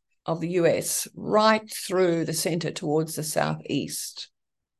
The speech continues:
uh, coming out, uh, around, um,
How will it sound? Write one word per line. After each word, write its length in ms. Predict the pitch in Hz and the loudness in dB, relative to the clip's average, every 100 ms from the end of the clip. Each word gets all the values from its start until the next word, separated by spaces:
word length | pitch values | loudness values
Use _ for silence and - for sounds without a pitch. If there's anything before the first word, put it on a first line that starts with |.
| _ _ _ _ _ _ _ _ - | _ _ _ _ _ _ _ _ -12
uh, 100 | 156 | -8
coming 260 | 170 165 156 | -4 0 0
out, 360 | 143 143 - - _ - | 0 -2 -4 -8 _ -10
uh, 300 | - - - - | -8 -8 -10 -10
around, 640 | - - 78 78 65 - | -4 -2 0 0 -2 -4
um, 480 | 64 60 58 57 160 | -6 -6 -6 -6 -8